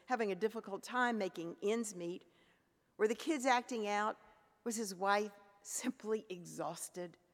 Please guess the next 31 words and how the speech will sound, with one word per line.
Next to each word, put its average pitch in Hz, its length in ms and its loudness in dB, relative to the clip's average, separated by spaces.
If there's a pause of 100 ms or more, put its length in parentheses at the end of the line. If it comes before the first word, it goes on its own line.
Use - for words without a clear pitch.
(1700)
He 247 120 -4
did 214 500 0
want 185 200 -2
to 214 100 2
get 190 280 -2
back 247 280 2
to 240 100 -8
his 180 200 -4
job 185 520 0
where 185 180 0
he'd 185 200 -2
been 254 120 2
on 247 140 0
the 156 60 -6
fast 269 440 -2
track 147 340 -4
to 170 100 -12
becoming 190 380 -6
the 160 60 -6
boss. 180 540 -4 (2000)
Did 403 160 4
he 381 160 -2
doubt 202 540 -4
what 160 100 -4
he 175 200 -8
had - 140 -8
seen, 143 500 -10
question 320 500 -4
how 214 220 0
it 185 120 2
was 170 500 0